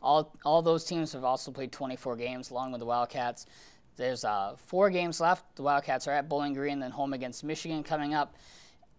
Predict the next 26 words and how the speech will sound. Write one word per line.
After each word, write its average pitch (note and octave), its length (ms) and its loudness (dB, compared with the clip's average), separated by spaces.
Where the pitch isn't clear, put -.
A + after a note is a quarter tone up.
And, C#3 520 -2
you D#3 140 -4
know, D3 340 0
they've E3 240 0
put A3+ 160 2
themselves A#3 400 4
in G#3 140 -4
good F3+ 180 0
position F3+ 460 -4
for D#3+ 120 0
at D#3 60 2
least D#3+ 380 -2
first E3+ 340 -2
round, D#3 320 0
uh, A#2+ 160 -6
first E3+ 300 -2
round D3+ 200 0
home D3 240 0
ice. C#3+ 360 0
And C3+ 220 -2
if C#3+ 100 -2
things F3+ 380 -2
fall E3+ 200 6
the E3 80 2
right D#3+ 220 4
way, D#3+ 380 4